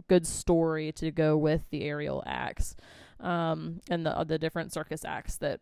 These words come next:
were on stage. Um, and so I think what happened was we got really, really focused on that, and then we really didn't even start, like, pushing the show on, like, social media or any kind of marketing until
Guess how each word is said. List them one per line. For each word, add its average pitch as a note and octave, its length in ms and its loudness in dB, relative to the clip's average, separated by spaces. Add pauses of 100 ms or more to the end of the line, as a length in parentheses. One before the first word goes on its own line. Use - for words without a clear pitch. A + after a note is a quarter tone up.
were D#3 180 -4
on C3+ 120 -6
stage. - 560 -4 (100)
Um, D#3+ 400 0
and E3+ 160 0
so E3 600 8
I F3 80 0
think E3+ 260 0
what D#3+ 220 4
happened D#3+ 640 0 (720)
was D#3+ 200 4
we D#3+ 100 4
got D#3 180 4
really, E3 240 6
really E3 220 6
focused E3 380 0
on D#3+ 160 -4
that, D#3+ 340 0
and E3 160 -6
then E3 60 -2
we E3 100 0
really F#3+ 240 4
didn't E3+ 160 -4
even E3 200 -4
start, E3 440 0 (500)
like, - 140 -8 (100)
pushing E3+ 640 2
the D#3+ 80 -2
show D#3 680 0 (420)
on, E3 220 -2
like, D3+ 180 -6
social F3 280 2
media E3 400 0
or D3+ 140 0
any F3+ 240 -4
kind D#3 220 -4
of D3+ 60 -6
marketing D#3 520 -4
until D#3 560 -2